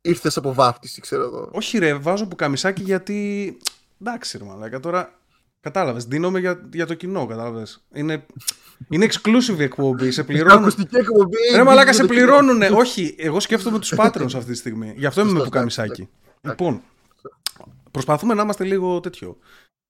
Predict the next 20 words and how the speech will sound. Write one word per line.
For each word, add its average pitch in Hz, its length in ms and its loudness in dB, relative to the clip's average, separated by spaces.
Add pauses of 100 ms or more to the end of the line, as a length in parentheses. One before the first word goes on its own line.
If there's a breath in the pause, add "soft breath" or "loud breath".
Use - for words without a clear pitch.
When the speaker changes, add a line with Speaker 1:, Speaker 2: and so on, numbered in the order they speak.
Speaker 2:
Ε, 123 1000 -2 (800)
έχουμε 175 380 0
μισή 139 260 -2
ώρα 160 180 0
μπροστά 131 260 -4
μας, 160 100 -6
θα 139 60 -14
την 135 100 -10
κάνουμε 147 260 -2
λίγο 143 220 -4
πιο 135 460 -6
σύντομη 127 420 -6
αυτή 117 140 -12
την 113 120 -10
εκπομπή, 113 520 -8
να 139 80 -6
συζητήσουμε 123 480 -8
λίγο 117 160 -8
τα 113 120 -10
θέματα. 151 600 -8